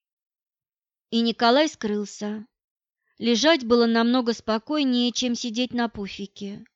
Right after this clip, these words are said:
Маша подтянула ноги к груди и свернулась калачиком.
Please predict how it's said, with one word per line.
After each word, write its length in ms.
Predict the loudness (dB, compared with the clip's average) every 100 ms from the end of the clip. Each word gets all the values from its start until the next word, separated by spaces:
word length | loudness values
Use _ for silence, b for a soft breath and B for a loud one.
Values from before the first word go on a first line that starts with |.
| _ _ _ _ _ _
Маша 320 | 0 0 0 -2
подтянула 640 | -6 -6 -2 0 2 2
ноги 320 | 2 0 -2
к 80 | -4
груди 640 | -4 -4 -4 -6 -6 -6 b b b
и 120 | -6
свернулась 560 | -4 -2 0 0 -2 -2
калачиком. 840 | -2 0 -2 -6 -12 -10 -10 -12